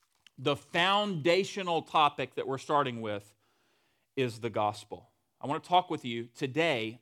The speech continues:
about why we prioritize the gospel and why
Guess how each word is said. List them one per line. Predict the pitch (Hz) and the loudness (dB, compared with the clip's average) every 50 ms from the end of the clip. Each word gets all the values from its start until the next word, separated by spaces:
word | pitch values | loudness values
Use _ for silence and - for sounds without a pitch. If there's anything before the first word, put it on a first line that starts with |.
| - | -6
about | 131 123 113 117 131 127 123 117 - - | -6 -2 2 4 6 6 6 6 4 -2
why | 113 113 117 123 131 135 143 147 156 165 | -8 -4 -2 2 4 6 6 6 6 4
we | 151 139 131 | 2 0 -4
prioritize | 113 - - 135 131 131 131 135 131 - 147 131 127 - | -4 -2 0 2 2 2 2 0 0 0 -2 -2 -2 -4
the | - 113 | -6 -2
gospel | 117 123 123 123 123 - - 131 127 120 - _ _ _ _ _ _ - | 0 2 2 2 0 -4 -4 -4 -4 -4 -4 _ _ _ _ _ _ -8
and | 123 127 131 135 - | -6 -6 -6 -6 -8
why | - 123 120 131 127 131 135 135 135 131 127 | -6 0 4 6 6 8 8 6 4 2 0